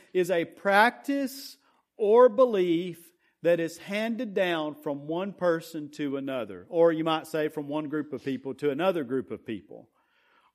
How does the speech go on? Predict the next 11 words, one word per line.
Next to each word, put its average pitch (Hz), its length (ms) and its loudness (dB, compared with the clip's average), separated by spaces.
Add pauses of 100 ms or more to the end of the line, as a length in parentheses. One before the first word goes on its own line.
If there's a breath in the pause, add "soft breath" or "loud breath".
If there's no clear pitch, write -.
All 135 80 -6
right, 190 260 0
so 196 140 -4
that's 233 300 -2
basically 233 440 0
what 190 240 -2
the 175 60 -4
word 175 260 2
tradition 156 800 -4 (240 soft breath)
means 135 720 -8 (460)
here. 107 480 -4